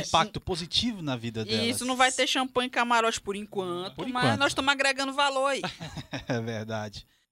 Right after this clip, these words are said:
Speaker 2: E vocês têm alguma consideração final? Um recadinho, um beijinho, uma dica? Nada?
Speaker 1: Olha, gostaríamos de agradecer aqui o espaço que nos foi cedido,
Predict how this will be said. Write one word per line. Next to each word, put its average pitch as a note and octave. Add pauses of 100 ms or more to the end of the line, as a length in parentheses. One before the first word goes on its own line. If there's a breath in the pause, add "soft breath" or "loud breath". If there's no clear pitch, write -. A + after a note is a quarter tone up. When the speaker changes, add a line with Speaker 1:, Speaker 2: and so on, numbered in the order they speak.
Speaker 2:
E D#3
vocês D#3
têm D3+
alguma C3
consideração A#2
final? C#3+
Um C3
recadinho, B2+
um A#2
beijinho, A2
uma A2+
dica? B2+
Nada? A#2 (360)
Speaker 1:
Olha, E3 (160)
gostaríamos F3
de E3+
agradecer E3
aqui E3
o E3+
espaço -
que G3+
nos F3
foi F3
cedido, F#3+